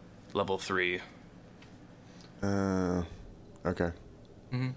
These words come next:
Speaker 2: Is there any other, is there any, like, <laughs> any other information besides just a ledger?
Speaker 1: Nope, just the ledger in there.
Speaker 2: Okay. I'm gonna take that with me.
Speaker 1: Yep, and you find, uh,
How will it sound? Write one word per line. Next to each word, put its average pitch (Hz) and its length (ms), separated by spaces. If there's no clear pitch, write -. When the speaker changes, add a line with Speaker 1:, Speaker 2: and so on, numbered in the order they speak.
Speaker 2:
Is 104 100
there 104 120
any 101 200
other, 92 260
is - 180
there 101 100
any, 98 100
like, 87 300
<laughs> 139 100
any 90 140
other 87 180
information 87 460
besides 87 280
just 85 260
a - 100
ledger? 90 440
Speaker 1:
Nope, 120 200
just 98 220
the 90 60
ledger 92 280
in 92 100
there. 95 200
Speaker 2:
Okay. - 140
I'm 82 60
gonna 71 140
take - 240
that - 180
with - 280
me. - 80
Speaker 1:
Yep, 127 140
and 110 100
you 101 80
find, 110 400
uh, 113 380